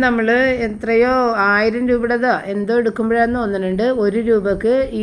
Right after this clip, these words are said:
ഒരു ഏരിയലിൻ്റെ ലിക്വിഡ് ഡിറ്റർജൻ്റാണ് നമുക്ക് കിട്ടിയത്. പിന്നെ അതിന് വേറെ ഓപ്ഷനുകൾ ഉണ്ടായിരുന്നു കേട്ടോ. ഷാമ്പു വേണമെന്നുണ്ടെങ്കിൽ എടുക്കാം.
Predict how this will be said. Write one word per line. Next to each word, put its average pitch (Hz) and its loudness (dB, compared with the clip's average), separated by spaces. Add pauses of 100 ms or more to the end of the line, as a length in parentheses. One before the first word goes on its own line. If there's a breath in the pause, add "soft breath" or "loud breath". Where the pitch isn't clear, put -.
(120)
ഒരു 214 0 (220)
ഏരിയലിൻ്റെ 202 0 (560 loud breath)
ലിക്വിഡ് 247 0 (200)
ഡിറ്റർജൻ്റാണ് 202 -4 (120)
നമുക്ക് 202 -4
കിട്ടിയത്. 165 -2 (360 loud breath)
പിന്നെ 240 0
അതിന് 240 2
വേറെ 254 0
ഓപ്ഷനുകൾ 240 -2
ഉണ്ടായിരുന്നു 180 -2
കേട്ടോ. 170 -2 (100)
ഷാമ്പു 202 -4
വേണമെന്നുണ്ടെങ്കിൽ 185 -2
എടുക്കാം. 170 -4